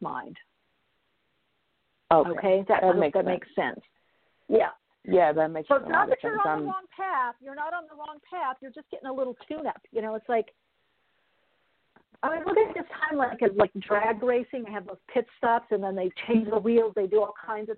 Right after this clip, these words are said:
Speaker 1: things, and then the car goes out, you know. Uh, everyone, we're in that right now. It's like, "Oh,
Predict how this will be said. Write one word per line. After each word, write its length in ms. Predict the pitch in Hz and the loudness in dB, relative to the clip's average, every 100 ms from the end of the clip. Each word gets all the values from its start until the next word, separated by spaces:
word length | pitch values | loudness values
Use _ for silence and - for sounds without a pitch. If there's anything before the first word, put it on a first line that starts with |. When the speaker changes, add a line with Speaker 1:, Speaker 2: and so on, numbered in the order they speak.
| - | -8
Speaker 1:
things, 380 | 226 220 214 214 - | -6 -6 -8 -10 -6
and 160 | 214 196 | -2 0
then 100 | 190 | -2
the 80 | 190 | -2
car 320 | - 208 202 | 4 4 4
goes 220 | 190 180 | 2 0
out, 180 | 185 - _ _ _ _ | -12 -12 _ _ _ _
you 100 | 208 | -20
know. 280 | 180 175 190 _ _ _ _ _ - | -20 -20 _ _ _ _ _ _ -8
Uh, 60 | 220 - | -8 -6
everyone, 460 | 262 262 330 320 311 | -8 -6 -8 -8 -6
we're 160 | 277 247 | -6 -8
in 80 | |
that 220 | 233 202 - 196 | -8 -12 -14 -16
right 120 | 185 | -20
now. 240 | 202 170 - | -20 -20 -20
It's 80 | - | -20
like, 120 | 196 | -8
"Oh, 180 | 285 302 | -6 -6